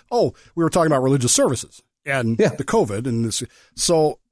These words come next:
Speaker 1: not only in Mississippi are they writing tickets for this, this is gonna end badly, but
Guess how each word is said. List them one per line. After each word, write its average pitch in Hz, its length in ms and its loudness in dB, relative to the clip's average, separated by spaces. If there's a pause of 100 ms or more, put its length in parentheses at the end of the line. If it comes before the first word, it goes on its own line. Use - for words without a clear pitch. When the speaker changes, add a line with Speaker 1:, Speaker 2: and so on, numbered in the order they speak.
(480)
Speaker 1:
not 175 200 0
only 175 160 4
in 135 100 4
Mississippi 151 440 2
are 135 80 0
they 123 100 0
writing 117 240 0
tickets 139 280 -4
for 117 60 -8
this, 113 160 -4
this 143 160 -2
is 117 120 -4
gonna 110 180 -6 (140)
end 104 220 -12
badly, 95 380 -10 (440)
but 139 280 -2